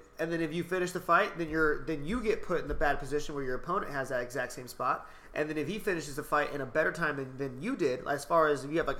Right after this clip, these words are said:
five minutes on the clock, and if you finish it at two minutes and fifty seconds, as opposed to your, uh, opponent finishing you in two minutes and forty-seven seconds, then your opponent wins because he was able to put you away a little bit quicker.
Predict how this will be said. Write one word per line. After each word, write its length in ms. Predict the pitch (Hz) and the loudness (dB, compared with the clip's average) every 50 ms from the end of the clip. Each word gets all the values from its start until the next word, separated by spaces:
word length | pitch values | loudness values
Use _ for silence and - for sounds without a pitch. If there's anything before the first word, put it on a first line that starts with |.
| - | 0
five 180 | - 147 147 143 | 2 4 4 4
minutes 220 | 151 156 151 - | 2 -2 -2 -2
on 60 | 160 143 | -2 -4
the 80 | 135 | -2
clock, 280 | - - 151 156 - - | 0 4 4 4 4 2
and 60 | 151 | 0
if 80 | 135 123 | -4 -6
you 60 | 131 | -6
finish 320 | 123 - 151 147 143 - - | -6 -6 -6 -4 -4 -2 -2
it 140 | 139 - - - - - - - | -4 -4 -6 -10 -12 -12 -4 -2
at 160 | - 135 135 | 0 0 2
two 120 | - 202 196 | 2 2 2
minutes 240 | 180 180 165 - | 4 4 2 2
and 80 | 156 - | 0 0
fifty 180 | 202 202 190 175 | 2 2 2 2
seconds, 420 | - 180 165 160 175 180 170 - - - - - | 2 4 4 4 2 -2 -6 -8 -10 -12 -4 0
as 140 | - 160 151 | 2 2 2
opposed 320 | 151 147 170 175 160 151 - | 2 2 2 4 4 2 2
to 40 | |
your, 180 | 143 147 139 139 - - | 2 2 2 2 0 0
uh, 60 | - 147 139 | 2 2 2
opponent 360 | 131 - 165 165 165 156 143 | 2 2 2 2 2 0 -2
finishing 380 | - 160 147 147 143 143 143 143 | -2 -4 -4 -4 -4 -6 -6 -4
you 140 | 143 147 139 | -4 -2 -2
in 100 | 135 123 | -4 -4
two 160 | - - 156 | -4 -4 -4
minutes 220 | 151 147 139 - | -2 -2 -4 -4
and 80 | 143 135 | -4 -2
forty-seven 420 | - 147 139 127 - 170 170 160 | 0 0 0 0 0 -2 -2 -2
seconds, 380 | 143 - 143 135 139 139 135 - | -4 -4 -4 -4 -6 -8 -8 -6
then 180 | 139 139 131 127 | -6 -6 -4 -4
your 120 | 135 131 | -4 -4
opponent 320 | 135 - 170 156 147 135 | -2 0 0 0 0 0
wins 280 | 139 165 180 165 127 - | -2 -2 -2 -2 -2 -6
because 240 | - 139 139 135 131 | -8 -6 -6 -4 -4
he 80 | 143 | -4
was 80 | 135 123 | -4 -4
able 140 | 135 127 127 | -4 -4 -4
to 60 | 113 | -6
put 260 | - - - - - - | -6 -8 -8 -8 -6 -4
you 80 | 143 | -4
away 140 | 131 131 131 | -2 -2 -2
a 40 | 123 | -2
little 140 | 127 127 120 | -4 -4 -6
bit 140 | 113 - | -8 -4
quicker. 300 | - 196 185 - 135 - | -2 -2 -2 -2 -4 -8